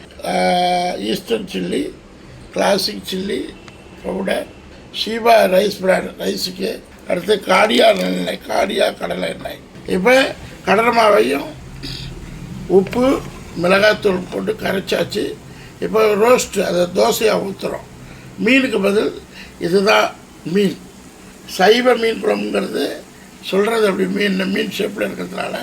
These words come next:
வேகுது பாருங்க. நல்லா ஈக்குவலா ரோஸ்ட் பண்ணிக்கணும். உப்பு வந்து கிளாசிக் சாய்ஸ், அமுல் நெய். இதுக்கு தேவையான இன்கிரீடியன்ட்ஸ்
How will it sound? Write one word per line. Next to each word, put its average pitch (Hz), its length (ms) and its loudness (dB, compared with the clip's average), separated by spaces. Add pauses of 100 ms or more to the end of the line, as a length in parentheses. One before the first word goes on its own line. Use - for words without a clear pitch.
(640)
வேகுது 196 320 4
பாருங்க. 165 300 -4 (1300)
நல்லா 185 300 0
ஈக்குவலா 208 640 2
ரோஸ்ட் - 400 2
பண்ணிக்கணும். 170 380 -10 (680)
உப்பு 185 300 2
வந்து 240 300 4
கிளாசிக் 214 600 2
சாய்ஸ், - 580 2 (440)
அமுல் 180 320 0
நெய். 185 260 2 (180)
இதுக்கு 175 340 0
தேவையான 202 500 6
இன்கிரீடியன்ட்ஸ் 175 760 2